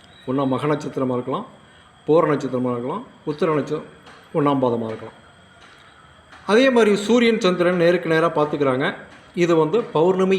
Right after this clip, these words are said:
யோகத்துல பிறந்திருக்கிறாங்க. அருமையான ஒரு யோகம். ரெண்டாம் இடத்துல சனி பகவான். ஆக, ரெண்டுல இருக்கிற சனி, ஏற்கனவே புதன், கல்விக்கு அதிபதி புதன்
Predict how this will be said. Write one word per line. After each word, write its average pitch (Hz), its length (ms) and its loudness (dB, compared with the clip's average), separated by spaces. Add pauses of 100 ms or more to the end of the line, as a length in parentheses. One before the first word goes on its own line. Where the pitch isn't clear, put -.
யோகத்துல 170 500 2
பிறந்திருக்கிறாங்க. 131 580 -2 (240)
அருமையான 143 460 0 (120)
ஒரு 120 180 -2
யோகம். 117 260 -6 (1160)
ரெண்டாம் 254 400 2
இடத்துல 208 340 2
சனி 175 240 0
பகவான். 147 320 0 (1900)
ஆக, 180 180 2 (120)
ரெண்டுல 233 260 2 (160)
இருக்கிற 175 320 2 (960)
சனி, 170 260 -2
ஏற்கனவே 175 340 4 (120)
புதன், 170 260 0 (300)
கல்விக்கு 185 380 0
அதிபதி 151 360 -2
புதன் 180 240 -2